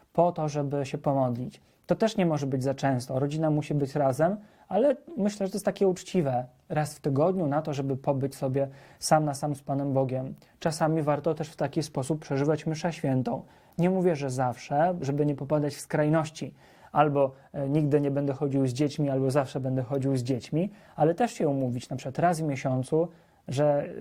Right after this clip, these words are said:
e, na przykład kobieta taka w związku sama idzie sobie na mszę świętą.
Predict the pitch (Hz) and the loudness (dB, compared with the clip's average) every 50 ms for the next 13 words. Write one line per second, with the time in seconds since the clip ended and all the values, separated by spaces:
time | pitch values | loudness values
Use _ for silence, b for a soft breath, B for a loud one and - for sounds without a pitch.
0 | - 170 - - - 131 - 147 131 - - 143 131 139 165 165 - 143 123 - | -8 -8 -8 -6 -8 -6 -6 -6 -6 -4 -4 0 4 4 4 2 2 -4 -6 -6
1 | 135 - 147 135 123 147 147 143 - - 156 151 - 202 202 185 165 160 156 131 | -6 -4 -4 -4 -2 -2 -2 -2 -2 -4 -6 -2 0 0 2 2 2 0 0 -2
2 | 147 139 - 147 143 143 139 147 139 131 135 147 135 - - 143 135 131 127 127 | -4 -4 -2 0 0 0 0 0 -2 -2 -4 -6 -8 -4 -4 -2 0 0 -2 -2
3 | 135 143 170 170 | -2 -4 -6 -8